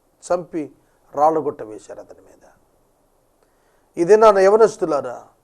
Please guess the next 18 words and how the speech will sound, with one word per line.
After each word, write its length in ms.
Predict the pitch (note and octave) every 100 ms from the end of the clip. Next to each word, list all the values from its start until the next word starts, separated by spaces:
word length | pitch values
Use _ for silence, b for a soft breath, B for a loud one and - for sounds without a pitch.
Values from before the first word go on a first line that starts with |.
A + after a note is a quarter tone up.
| -
మీరు 200 | E3+ F3
పైకి 400 | - F#3+ A3 G#3+
ఎంత 240 | E3+ D3
అందంగా 360 | F3+ E3+ F#3 E3+
ఉన్నారనేది 540 | D3+ D3+ C3+ C3+ B2+
ముఖ్యం 360 | B2 A#2+ - A#2
కాదు, 320 | G#2 G2+ - _ _ _ _ _ _ _ _ _ _ _ _ _ _ -
మీరు 180 | G3+ A3
ఎంత 640 | G#3 A#3 B3 C4+ B3+ A3+
సౌందర్యంగా 720 | F#3 - G3+ A#3+ C4+ C#4 C#4+
ఉన్నారనేది 520 | C4+ B3+ A#3+ G#3+ F#3+ E3+
ముఖ్యం 340 | D#3+ - C#3+
కాదు, 400 | A2+ A#2+ A2 G#2+ _ _ _ _ _ _ _ F3+
అంతరంగ 680 | B3+ D#4+ D#4 C4 A#3 G#3+ G#3
సౌందర్యం 800 | - G3+ A3+ A3 A3 G3 F#3+
కలిగిన 380 | D#3+ E3+ D#3+ D3+
వారుగా 360 | C#3+ C#3 C3 C3
మీరుండాలి. 580 | B2 A2+ G#2+ G2 F#2+